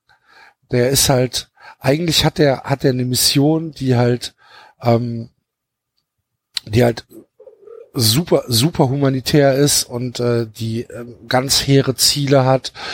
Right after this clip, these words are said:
und die, äh, die, ähm,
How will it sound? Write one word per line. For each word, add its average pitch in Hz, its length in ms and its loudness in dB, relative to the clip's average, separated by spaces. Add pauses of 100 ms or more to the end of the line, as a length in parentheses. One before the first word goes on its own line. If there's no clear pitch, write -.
(400)
und 117 420 -4
die, 120 300 4
äh, 113 340 4 (1080)
die, 110 520 2
ähm, 110 720 -4